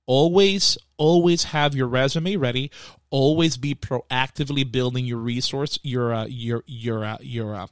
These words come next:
uh, networks, and always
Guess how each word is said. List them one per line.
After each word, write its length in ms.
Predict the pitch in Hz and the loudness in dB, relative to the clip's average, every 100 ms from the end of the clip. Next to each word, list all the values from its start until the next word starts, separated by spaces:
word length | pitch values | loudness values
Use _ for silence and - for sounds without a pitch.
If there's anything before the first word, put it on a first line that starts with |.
| - 123 | -14 -8
uh, 160 | 110 110 | -6 -2
networks, 460 | 143 - 262 - - - - - - | -2 0 -2 -2 -6 -18 -20 -8 0
and 220 | 147 143 - _ - | 2 2 -8 _ -8
always 1000 | 175 196 208 202 165 123 101 - - | 0 4 6 6 6 4 0 -6 -8